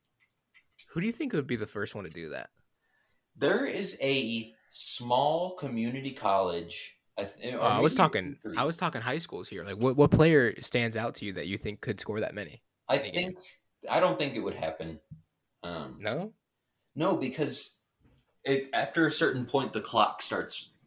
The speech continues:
Speaker 2: uh, becoming a running clock. And so
Speaker 1: Oh, that's true, yeah.
Speaker 2: if you, if somebody scores fifty and a half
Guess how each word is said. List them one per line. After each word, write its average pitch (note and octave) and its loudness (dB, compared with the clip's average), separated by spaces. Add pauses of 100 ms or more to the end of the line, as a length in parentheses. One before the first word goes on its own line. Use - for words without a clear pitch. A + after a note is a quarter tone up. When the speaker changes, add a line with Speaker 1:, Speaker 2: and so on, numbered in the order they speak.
(120)
Speaker 2:
uh, G#2+ 4
becoming G#2+ -2
a F#2+ -4
running F#2+ 2
clock. F#2 2 (460)
And G2+ -2
so G2+ 4
Speaker 1:
Oh, G2+ 4
that's F#2+ 2
true, F2 -6
yeah. D#2+ -4 (240)
Speaker 2:
if A2 -4
you, C#3 -2
if C3 -2
somebody E3+ 0
scores C#3+ 0
fifty C#3 -2
and G#2 -2
a F2+ -4
half A2+ -2